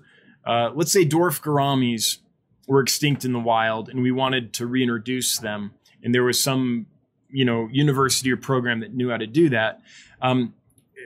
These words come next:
dwarf gouramis are notorious for this virus they carry. Well, if there was a way to hatch the eggs and raise them in another building and get them virus-free and do some histologies and things like that and verify that the population was virus-free,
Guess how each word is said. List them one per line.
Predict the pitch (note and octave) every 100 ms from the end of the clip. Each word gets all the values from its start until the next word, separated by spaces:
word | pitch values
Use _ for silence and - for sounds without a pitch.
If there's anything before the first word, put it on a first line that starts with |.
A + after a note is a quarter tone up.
| - - D#3+
dwarf | D3 F3 C#3+
gouramis | D3 C#3+ C#3+ C#3 A#2+
are | B2
notorious | A#2+ - C4 G3 C3+
for | -
this | B2 G#2+
virus | A#2+ A#2 A#2 A#2 -
they | A2
carry. | - A2 A2 G#2 - - - _ -
Well, | D#3+ F3 F3
if | D#3+ C3 -
there | C#3+ D#3
was | D3
a | D3
way | D#3+
to | D3+
hatch | B2+ D#3 D3
the | - C3+
eggs | D3 D3 A#2+
and | B2
raise | C#3 C#3
them | C3+ C3
in |
another | A#2 B2+ E3+ D3+
building | B2+ F#3+ F#3+ F#3 F3 D#3
and | B2+
get | B2+ C3+
them | C3 A#2+
virus-free | B2 C3+ B2 G#2+ - - G3+ F#3 C3 C#3 F3+ _ - _ _
and | D#3+ D#3 D3+ D3+ C3
do | F#3
some | D#3+ E3
histologies | C#3 C#3 D3 C3 C3 B2 B2+ A#2+
and | A#2
things | C3+ A#2
like | A#2 G#2
that | B2+
and | C3 A2
verify | C3 C3+ B2 A#2+
that | A#2 A2
the | A2+
population | - A#2 A#2 A#2+ A2 A2+
was | G#2+
virus-free, | G2+ A#2 A#2 G#2 - - G#3 D3 B2+ D3